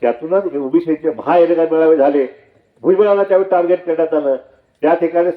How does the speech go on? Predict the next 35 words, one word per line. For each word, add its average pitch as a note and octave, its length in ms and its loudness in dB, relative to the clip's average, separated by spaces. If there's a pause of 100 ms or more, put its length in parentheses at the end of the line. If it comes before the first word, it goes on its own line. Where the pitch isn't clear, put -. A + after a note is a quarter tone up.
सगळ्यांना A3 420 2
आरती F#3+ 280 -4
टार्गेट F3 300 2
करण्यात E3+ 320 0
आलं C3+ 200 -2 (320)
आणि C3 160 -2
आम्ही D3 220 0
भुजबळाची D#3+ 500 0
ढाल D3 300 -4
बनलो, E3+ 380 0 (400)
भुजबळाला D3 400 0
बाहेर C#3+ 340 0
काढलं F3 420 0 (320)
आणि G2+ 160 -14
महाराष्ट्रामध्ये D#3+ 680 0
लाखा D3+ 260 -2
लाखांचे D#3 380 -6
ओबीसी D#3 360 -4
आरक्षणाचे D3+ 580 -4
बचावाचे D3 460 -4
मेळावे C#3 300 -2
घेतले. C3 320 -6 (420)
आणि - 160 -14 (100)
त्याच F#3+ 360 -2
मेळाव्यातून E3+ 600 2 (180)
शेवटी - 500 -4
असं E3 260 2
ठरलं F#3+ 440 2 (480)
की F#4+ 180 4
ज्यांना G#3 380 -2
आम्ही G#3 120 -2
आमदार G3 340 2
निवडून A#3 320 2
दिलेला G3+ 280 4
आहे C#3+ 100 0